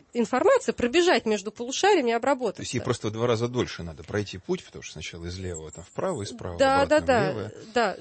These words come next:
Speaker 1: Все зависит, опять же, от той информации, которую мы потребляем, и от тех задач, что мы с ней должны сделать. Но какие-то вопросы, которые мы привыкли, что вот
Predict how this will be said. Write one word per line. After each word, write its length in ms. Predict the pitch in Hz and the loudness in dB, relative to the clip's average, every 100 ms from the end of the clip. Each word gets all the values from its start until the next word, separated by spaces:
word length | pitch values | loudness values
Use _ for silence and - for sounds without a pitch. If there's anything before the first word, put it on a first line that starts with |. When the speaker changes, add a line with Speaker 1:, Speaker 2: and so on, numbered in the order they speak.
| 220 | -8
Speaker 1:
Все 160 | - | -2
зависит, 220 | 311 285 294 | -2 0 0
опять 280 | - 226 | 2 0
же, 80 | 190 | -2
от 80 | 196 | -6
той 140 | - 220 | -4 -4
информации, 480 | 202 240 220 - - | -2 -2 -2 -6 -12
которую 320 | - 185 185 | -14 -10 -10
мы 60 | |
потребляем, 640 | 185 - 269 269 440 427 269 | -12 -10 -8 0 4 4 4
и 40 | |
от 180 | 214 - - | 0 -4 -8
тех 180 | - 226 | -2 0
задач, 380 | 240 247 208 - | 2 2 0 -2
что 160 | - | -8
мы 80 | 185 | -8
с 80 | - | -8
ней 80 | 202 | -8
должны 320 | 208 - 254 | -8 -6 -6
сделать. 440 | 254 381 427 - _ _ - _ | 2 6 6 2 _ _ -20 _
Но 120 | 247 | -2
какие-то 440 | 254 311 - 294 220 | 0 0 -2 -2 0
вопросы, 480 | 233 294 262 - | 0 2 2 2
которые 320 | - 214 220 233 | -6 -6 -4 -2
мы 80 | 269 | -2
привыкли, 420 | 254 240 - 175 | -2 -4 -6 -8
что 260 | - - | -12 -10
вот 160 | 165 175 | -10 -10